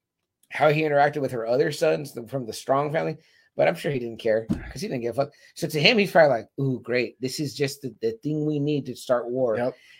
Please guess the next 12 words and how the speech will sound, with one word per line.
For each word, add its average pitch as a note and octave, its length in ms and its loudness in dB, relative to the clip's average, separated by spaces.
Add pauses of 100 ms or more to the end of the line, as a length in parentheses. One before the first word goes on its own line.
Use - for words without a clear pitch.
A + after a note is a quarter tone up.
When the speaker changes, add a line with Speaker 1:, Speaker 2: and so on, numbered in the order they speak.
Speaker 1:
And B2+ 680 0 (160)
the A#2 300 -2 (100)
t-, - 220 -14
episode E3 400 2
ends, E3+ 260 2
she C#3 140 -8
turns D#3+ 420 -4
around F3 540 2
and B2+ 160 -4
she F3 220 -6
has B2+ 240 4
this C#3 280 -4